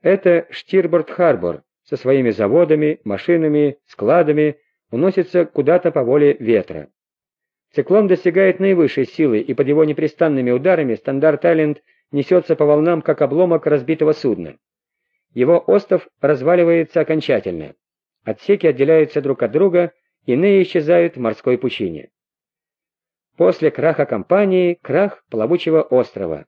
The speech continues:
восклицает Пеншина. И эта шутка верно определяет положение.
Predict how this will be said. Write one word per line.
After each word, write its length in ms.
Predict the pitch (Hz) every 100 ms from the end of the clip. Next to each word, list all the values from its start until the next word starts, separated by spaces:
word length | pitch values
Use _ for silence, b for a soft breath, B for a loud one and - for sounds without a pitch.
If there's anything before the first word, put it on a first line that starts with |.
| _
восклицает 600 | 104 107 98 110 107 101
Пеншина. 500 | 110 104 104 80 71 _ _ _ _ _ _ _ -
И 80 | 113
эта 380 | 113 131 120
шутка 560 | 104 202 220 - 185 165 _ _
верно 380 | 131 208 175 120
определяет 520 | 107 110 117 113 101
положение. 600 | 110 117 113 85 78 76